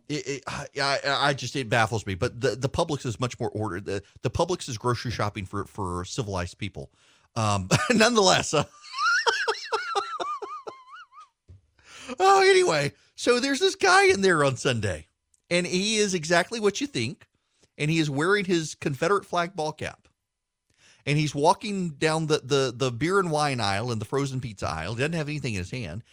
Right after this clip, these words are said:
and he's going the wrong way. And there's a woman who is there. She's looking at bottles of wine, I guess. I, I'm, I'm going to the frozen, not actually going to buy beer. I'm going to the frozen pizza section 'cause I'm out of my cheapy Totino's pizzas that I,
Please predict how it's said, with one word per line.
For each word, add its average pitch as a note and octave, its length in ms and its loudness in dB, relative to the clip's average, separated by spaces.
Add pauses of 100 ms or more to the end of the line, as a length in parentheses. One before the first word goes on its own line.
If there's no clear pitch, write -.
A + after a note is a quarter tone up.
(120)
and A#2+ 80 -8
he's C3+ 140 -4
going F#3 240 0
the F#3 80 0
wrong D3+ 300 0
way. C#3 340 -2 (2000)
And C3 160 0
there's D3+ 240 4
a G3 80 4
woman D3 540 0
who C#3+ 200 2
is C#3+ 120 -2
there. A2+ 240 0
She's B2 240 -8
looking B2+ 240 -8
at C3 100 -6
bottles A#2+ 340 -2
of A#2 100 -6
wine, F2+ 400 -6
I F#2 80 -4
guess. E2 420 -8
I, F#2 240 -4
I'm, G#2 300 -6
I'm F#2 400 -6 (200)
going G#2 220 -2
to F#2+ 80 -8
the F2 60 -8
frozen, G2 320 -4 (240)
not C3+ 160 2
actually D3 240 -6
going D#3+ 220 -4
to A2 60 -4
buy F#2 140 -2
beer. D#2+ 240 -10
I'm D#2+ 120 -14
going G#2+ 240 -4
to A2 40 -6
the G2 80 -10
frozen A2+ 300 -8
pizza G2 240 -16
section D#2 260 -16
'cause G2 160 -12
I'm F#2 80 -8
out F#2+ 160 -6
of F3+ 80 -12
my E2+ 180 -8 (240)
cheapy C3+ 320 -6
Totino's B2+ 520 -6
pizzas F3 340 -12
that F#2 140 -6
I, F2 80 -4